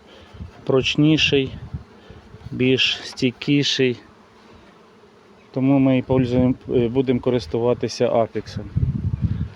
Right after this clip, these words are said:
Ось на наші пасіки, їх дуже багато. В основному вони, там десяток, може, тільки тих,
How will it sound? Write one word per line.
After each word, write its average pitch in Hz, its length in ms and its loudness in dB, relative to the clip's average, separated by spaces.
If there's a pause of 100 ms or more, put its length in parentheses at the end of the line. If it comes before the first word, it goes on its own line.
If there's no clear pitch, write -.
(320)
Ось 123 220 -6
на 123 120 -4
наші 127 320 -2
пасіки, 127 640 -2 (400)
їх 117 220 -6
дуже 120 280 -2
багато. 120 580 -2 (2500)
В 123 40 -12
основному 123 640 -6
вони, 131 380 4 (440)
там 113 180 -6
десяток, 113 580 -2
може, 113 340 -8 (920)
тільки 117 320 -10
тих, 117 280 -8